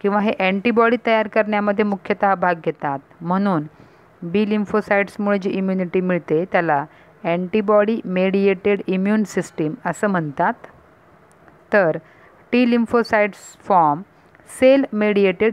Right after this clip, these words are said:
immunity, that is सीएमआयएस. B lymphocytes-पासून जी immunity मिळते तिला एएमआयएस म्हणतात. तर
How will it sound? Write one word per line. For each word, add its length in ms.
immunity, 640
that 180
is 100
सीएमआयएस. 800
B 60
lymphocytes-पासून 1200
जी 80
immunity 520
मिळते 260
तिला 200
एएमआयएस 840
म्हणतात. 400
तर 60